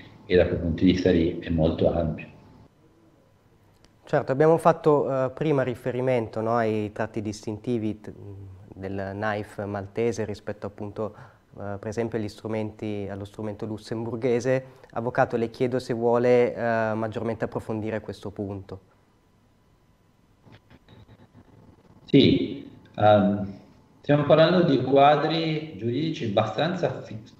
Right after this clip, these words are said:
Speaker 1: affini, quindi le differenze, ehm, non sono marcatissime, ma se si possono sicuramente, ehm, è più facile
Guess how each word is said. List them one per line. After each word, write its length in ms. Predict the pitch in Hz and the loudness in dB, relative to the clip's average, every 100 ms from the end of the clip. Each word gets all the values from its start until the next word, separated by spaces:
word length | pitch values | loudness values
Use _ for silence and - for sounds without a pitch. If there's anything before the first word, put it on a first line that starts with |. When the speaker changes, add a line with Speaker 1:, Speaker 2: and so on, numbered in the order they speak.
| _ _ _ | _ _ _
Speaker 1:
affini, 540 | - - 110 87 85 | -20 -6 -4 -2 -4
quindi 260 | 107 127 127 | -2 4 6
le 120 | 107 | 6
differenze, 920 | 110 - 123 147 151 156 143 - - - - _ _ _ | 4 2 2 2 2 4 4 4 -8 -18 -20 _ _ _
ehm, 760 | - 95 92 87 85 80 78 - - - _ | -4 0 0 0 -2 -4 -8 -12 -20 -20 _
non 220 | 101 110 | 0 2
sono 160 | - 170 | 6 8
marcatissime, 1300 | 117 101 - 98 95 90 - 90 90 92 113 - - _ _ _ - | 8 6 4 0 0 -6 -8 -10 -6 -4 -6 -8 -14 _ _ _ -4
ma 280 | 101 107 104 | 2 2 2
se 320 | 117 113 113 | 2 2 2
si 180 | 110 117 | 0 2
possono 440 | 117 113 - 120 | 4 4 2 0
sicuramente, 1200 | 113 110 110 104 107 113 113 120 123 120 - - - - - _ _ | 0 0 2 2 4 2 4 4 4 4 2 -4 -16 -20 -20 _ _
ehm, 520 | - 95 92 87 - - - - | -4 0 2 0 -6 -10 -18 -6
è 100 | - | -4
più 160 | - 117 | 2 2
facile 640 | - 131 139 - 127 139 | 6 6 6 2 4 4